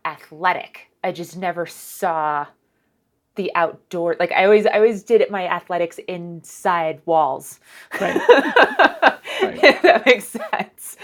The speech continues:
Speaker 1: So, like, inside rooms, I, this idea of being outside, I didn't really swim,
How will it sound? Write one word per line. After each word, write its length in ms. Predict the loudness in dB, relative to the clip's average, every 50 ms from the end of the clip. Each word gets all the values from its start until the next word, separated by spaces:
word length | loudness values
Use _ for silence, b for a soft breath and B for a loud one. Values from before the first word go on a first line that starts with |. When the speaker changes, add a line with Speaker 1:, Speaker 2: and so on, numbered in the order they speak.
| -10 -4 -4 -4 B
Speaker 1:
So, 240 | -4 2 4 4 6
like, 220 | 6 4 2 0 2
inside 600 | 2 2 2 2 0 -2 2 4 4 4 4 2
rooms, 480 | 0 2 2 2 0 -2 -6 -8 -4 -2
I, 200 | -2 -2 -2 -4 -10 -18 -20 _ -4
this 180 | -4 -2 2 2
idea 340 | 2 2 2 0 -2 -2 -2
of 180 | -4 -8 _
being 300 | -6 -4 -4 -4 -4 -4
outside, 440 | -6 -6 -6 -4 -2 -2 -2 -2 -4 B B B B B B
I 80 | -2 0
didn't 180 | 0 -2 -4
really 160 | -6 -6 -6
swim, 840 | -6 -8 -12 -16 -16 -14 -8 -4 -2 -2 -2 -2 -6 -8 -10 -12 -12